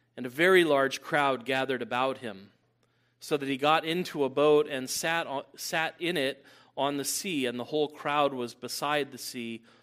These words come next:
on the land. And he was teaching them many things in parables. And in his teaching he said to them, "Listen, behold, a sower went out to sow.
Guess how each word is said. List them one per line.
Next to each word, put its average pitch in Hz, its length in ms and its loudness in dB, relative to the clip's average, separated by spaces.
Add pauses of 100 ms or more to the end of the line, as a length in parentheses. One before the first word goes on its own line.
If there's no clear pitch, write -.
(120)
on 113 140 -8
the 104 80 -8
land. 107 480 -8 (1400)
And 131 100 -6
he 127 40 -4
was 127 140 -8
teaching 233 380 0
them 143 160 0
many 156 240 0
things 143 460 -4
in 143 200 -8
parables. 117 840 -2 (680)
And 123 160 -6
in 180 120 0
his 147 180 -2
teaching 151 480 -2
he 139 160 -4
said 175 320 -2
to 139 80 -4
them, 127 440 -4 (580)
"Listen, 127 560 -2 (1120)
behold, 175 440 4
a 156 60 4
sower 175 500 6
went 143 220 2
out 143 280 -2
to 156 120 -16
sow. 120 540 -2